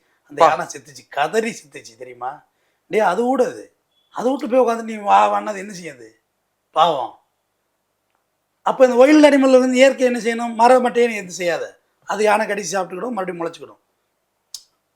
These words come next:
Speaker 1: பறவைகள் எத்தனையோ லட்சம் விதைகளை ஒரு, ஒரு ஆண்டுல வந்து தூவுதுன்னு சொல்றான். இன்னைக்கு எதுவுமே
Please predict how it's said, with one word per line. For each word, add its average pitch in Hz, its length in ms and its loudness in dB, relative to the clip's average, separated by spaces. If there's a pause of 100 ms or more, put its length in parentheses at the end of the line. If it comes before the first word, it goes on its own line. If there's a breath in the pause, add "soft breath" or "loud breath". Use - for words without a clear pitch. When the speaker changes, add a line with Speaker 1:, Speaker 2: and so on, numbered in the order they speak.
(200)
Speaker 1:
பறவைகள் 247 520 0 (560)
எத்தனையோ 277 440 0
லட்சம் 294 280 0
விதைகளை 262 360 2
ஒரு, 220 120 2 (140)
ஒரு 185 240 -4
ஆண்டுல 226 340 0
வந்து 214 220 -14
தூவுதுன்னு 214 400 -12
சொல்றான். 131 260 -20 (520)
இன்னைக்கு 175 240 -10
எதுவுமே 254 180 -6